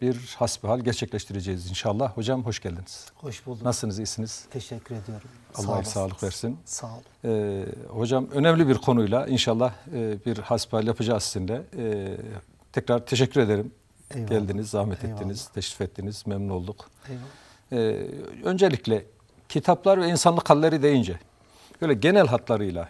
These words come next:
Speaker 1: özele geçmeden önce biraz sonra özel özel, e, değerlendireceğiz hepsini. Tam önümde benim iki, dört, a-, beş tane kitap var. Hepsini ayrı ayrı değerlendireceğiz yazarlarıyla birlikte. Ee, ama genel olarak şöyle net neler söylersiniz?
Speaker 2: Ee,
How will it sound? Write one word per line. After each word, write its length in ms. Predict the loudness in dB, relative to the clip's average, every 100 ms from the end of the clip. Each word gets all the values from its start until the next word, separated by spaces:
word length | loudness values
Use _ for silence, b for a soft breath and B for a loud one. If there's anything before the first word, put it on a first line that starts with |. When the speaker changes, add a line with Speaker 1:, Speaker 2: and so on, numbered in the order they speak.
| -4
Speaker 1:
özele 280 | 4 6 6
geçmeden 360 | 4 0 0
önce 220 | -2 -2 2
biraz 160 | 2
sonra 200 | 2 0
özel 260 | 2 4 2
özel, 220 | 4 2
e, 680 | 0 -8 -6 -4 -6 -6 0
değerlendireceğiz 680 | 0 2 -2 -6 -8 -10 -10
hepsini. 380 | -10 -8 -8 -10 b b b
Tam 140 | 0
önümde 360 | 2 4 2 0
benim 260 | -2 -4 -8
iki, 320 | -16 -10 -6
dört, 200 | -4 0
a-, 300 | 2 0 0
beş 180 | -2 -2
tane 200 | -2 -4
kitap 320 | -2 -4 -2
var. 140 | -4 -4
Hepsini 320 | -8 -6 -4
ayrı 180 | -2 -2
ayrı 180 | -4 -4
değerlendireceğiz 640 | -4 -4 -6 -8 -6 -4
yazarlarıyla 580 | -4 -4 -6 -6 -8 -8
birlikte. 400 | -8 -10 -10 -12 -14 b b b b b -6
Ee, 360 | -2 -2 -4 -8 -14 -18 -18 -18 -6
ama 200 | -4 -2
genel 280 | 0 4 6
olarak 320 | 4 0 -2
şöyle 360 | -2 0 -2 -6
net 240 | -2 -2 0
neler 200 | 0 0
söylersiniz? 680 | -2 -8 -8 -14 -14 -18 -20 _ _ _ _ _ b b b b b b b b b b -12 -8
Speaker 2:
Ee, 220 | -6